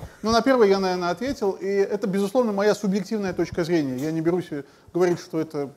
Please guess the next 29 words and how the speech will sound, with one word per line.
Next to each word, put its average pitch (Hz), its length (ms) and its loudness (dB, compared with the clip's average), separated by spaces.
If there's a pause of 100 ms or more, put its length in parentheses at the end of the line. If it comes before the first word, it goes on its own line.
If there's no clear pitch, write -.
(580)
Вот - 160 -8
я 247 160 10
считаю, 147 400 -2
что 143 340 -6 (680)
лучшие 180 520 4
доказательства 135 840 -4 (460)
берутся 175 360 -2
откуда-то 143 640 -6 (160)
из 143 140 -10
вот 143 200 -8
той 156 100 -4
самой 135 280 -6
книги. - 240 -14 (1040)
Правда, 196 560 4
э, 165 360 -2 (1200)
там, 147 380 -2
на 156 80 -4
протяжении 175 640 -2 (100)
рабочего, 160 680 0
ой, 160 120 -4
творческого 180 460 -4
периода 156 360 -4
математика 170 540 -6
ему 151 240 -4
удается 160 380 -2
заглянуть 160 400 -4
в - 20 -6
эту 156 140 -8
книгу, 151 340 -6